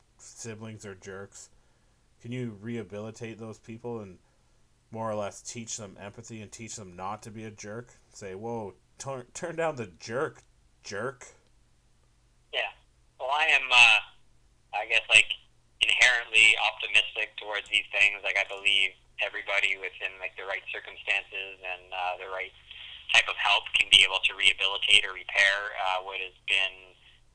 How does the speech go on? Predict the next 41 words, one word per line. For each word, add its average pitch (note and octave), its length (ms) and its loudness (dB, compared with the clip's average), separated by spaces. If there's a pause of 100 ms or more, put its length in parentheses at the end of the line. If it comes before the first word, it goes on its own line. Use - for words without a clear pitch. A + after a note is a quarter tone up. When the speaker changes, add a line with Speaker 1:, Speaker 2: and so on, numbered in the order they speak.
(100)
Speaker 2:
uh, F#2+ 240 -2
perpetuated. B2+ 560 4
I G#2+ 160 8
mean, G2 160 4
like, F#2+ 160 0 (240)
to G#2 160 -6
various G#2+ 400 6
ex-, - 160 -10 (320)
like, G2 160 0
uh, F#2 320 2 (320)
could - 140 2 (180)
seem G#2+ 160 4
like G2 160 4
a F#2+ 80 -4
really G2 240 -2
little G#2 320 2
change, G#2 320 4
but - 160 -10
it - 80 -8
can - 80 -12
make F#2+ 240 -10
big G2+ 240 0
differences F#2+ 480 -12
in F#2 80 -18
the F#2 140 -18
person's - 400 -16
life. A2 320 0 (480)
Um, G2 320 0
but A2+ 160 -8
yeah, B2 320 10
I G2 140 -8
think - 180 -4
you A#2 140 0
just, - 180 -8
you G#2+ 240 0
need, A2 320 12 (1120)
let's E3+ 220 -4
say C#3+ 100 0
you A#2+ 220 0
lack G#2+ 500 4 (300)
certain A2 260 0